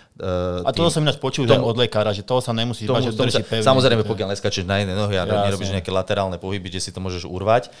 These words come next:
Speaker 1: ale nič sa tomu nestane. To znamená, že, že tri dni po operácii oni už idú plný tréning v Japonsku kacu. Eh, dokonca vo veľa prípadoch oni ani neoperujú, eh, eh, sa snažia ani neoperovať, eh,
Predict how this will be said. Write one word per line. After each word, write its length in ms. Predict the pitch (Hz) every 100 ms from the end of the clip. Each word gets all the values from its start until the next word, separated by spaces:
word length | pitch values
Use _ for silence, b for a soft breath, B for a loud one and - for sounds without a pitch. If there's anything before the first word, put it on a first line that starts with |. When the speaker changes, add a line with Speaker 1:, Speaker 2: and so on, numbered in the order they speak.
| B
Speaker 1:
ale 180 | - 92 95
nič 160 | 117 -
sa 80 |
tomu 240 | 110 101 92
nestane. 400 | 87 - 90 76
To 160 | 80
znamená, 300 | 90 95 98
že, 400 | 92 92 90 87
že 160 | 87 87 - _ _
tri 220 | 127 127
dni 80 | 117
po 160 | 110
operácii 400 | 101 107 98 101
oni 240 | 92 98 95
už 160 | -
idú 80 | 101
plný 320 | - 127 123
tréning 400 | 110 101 101 101
v 80 | 90
Japonsku 400 | 92 - 92 -
kacu. 480 | 85 90 98 131 131 B B B B -
Eh, 180 | - - _ _ _ _ _ _ _ _
dokonca 560 | _ 110 113 123 120 107
vo 120 | 104
veľa 320 | 104 120 120 113
prípadoch 480 | 110 113 107 104
oni 160 | - 113
ani 160 | 113 120
neoperujú, 600 | 127 123 120 92 87 90
eh, 80 | 92
eh, 520 | 90 90 71 82 87 -
sa 240 | - - 101
snažia 260 | 117 113
ani 220 | 110 110
neoperovať, 580 | 131 123 - 110 107 104
eh, 80 | -